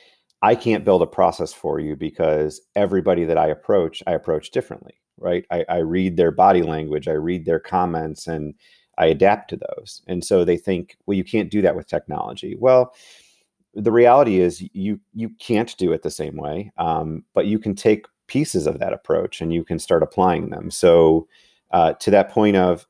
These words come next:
every, you know, if, if I approach the buyer at a customer, I have a different message than if I approach the research scientist, or if I approach the C-suite, or if I approach the, uh, the administrative assistant. Um,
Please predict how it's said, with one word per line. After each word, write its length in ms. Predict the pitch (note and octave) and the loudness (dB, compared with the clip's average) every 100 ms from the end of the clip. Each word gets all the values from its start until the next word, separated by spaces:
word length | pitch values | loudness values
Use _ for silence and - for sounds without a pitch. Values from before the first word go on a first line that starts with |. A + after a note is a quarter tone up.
| G#2 | 0
every, 360 | G#2+ A2 G#2 | 0 2 -2
you 140 | G2 G2+ | -2 -2
know, 120 | F#2+ | -2
if, 200 | G2 F#2+ - | -4 -6 -6
if 160 | G2 | 0
I 140 | G#2 G#2+ | 4 4
approach 480 | A2 - G#2 G2+ | 2 0 0 0
the 80 | - | -8
buyer 500 | E2 F2+ F2+ F#2 D#2 | 0 4 4 4 0
at 120 | D2+ | -2
a 40 | - | -6
customer, 640 | - D#2 - F#2+ C#2+ D2 | -6 -6 -6 -14 -12 -8
I 60 | E2+ | -6
have 120 | D#2+ | -6
a 40 | |
different 320 | D2 E2+ F2 E2 | -6 -8 -10 -10
message 400 | E2 - D2+ - | -10 -10 -14 -10
than 140 | E2 | -8
if 120 | E2 | -4
I 100 | D#2+ | -2
approach 520 | D#2+ - F2+ D#2+ - | -2 -2 0 0 -2
the 100 | - | -6
research 380 | F2 G2+ - - | -4 -4 -6 -10
scientist, 560 | - E2 E2 D#2 D2+ - | -10 -10 -8 -10 -8 -6
or 80 | D#2+ | -6
if 100 | - | -2
I 100 | D#2+ | -4
approach 340 | - E2+ D#2+ | -2 -4 -6
the 100 | - | -10
C-suite, 600 | - G#2+ G2 - - - - | -8 -6 -6 -8 -14 -16 -10
or 100 | F2+ | -8
if 120 | - | -2
I 80 | D#2+ | -2
approach 480 | D#2+ - E2+ - | -2 -2 -2 -2
the, 200 | - D#2+ | -6 -2
uh, 60 | D#2 - - _ _ | -2 -4 -20 _ _
the 100 | F2+ | 2
administrative 600 | D#2+ F2+ F2+ - E2+ D#2+ | 2 2 0 2 2 2
assistant. 560 | D#2 - G2 - - - | 0 -2 -2 -6 -14 -8
Um, 400 | E2 D#2+ D2+ D2+ | -4 -2 -2 -4